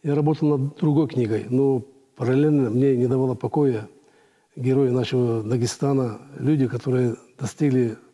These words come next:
определённого успеха в своей жизни, совершили просто человеческий поступок. Висит Толбоев. Думаю, блин, начать писать. И я начал писать. Э, написал первую часть,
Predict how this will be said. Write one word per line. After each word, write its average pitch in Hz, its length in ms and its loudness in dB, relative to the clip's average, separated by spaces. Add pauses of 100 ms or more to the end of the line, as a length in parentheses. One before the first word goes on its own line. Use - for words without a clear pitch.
(120)
определённого 131 440 -2
успеха 131 340 -4
в 123 60 -2
своей 127 240 -2
жизни, 110 320 -2 (240)
совершили 127 580 0
просто - 300 -6
человеческий 127 320 -4
поступок. - 400 -8 (560)
Висит 131 340 -4
Толбоев. 123 420 0
Думаю, 139 320 0
блин, 120 360 -2
начать 165 280 -4
писать. 170 340 -2 (1120)
И 147 80 0
я 156 80 4
начал 185 260 0
писать. 123 340 -4 (880)
Э, 143 60 -6
написал 123 480 0
первую 147 300 0
часть, 165 340 -2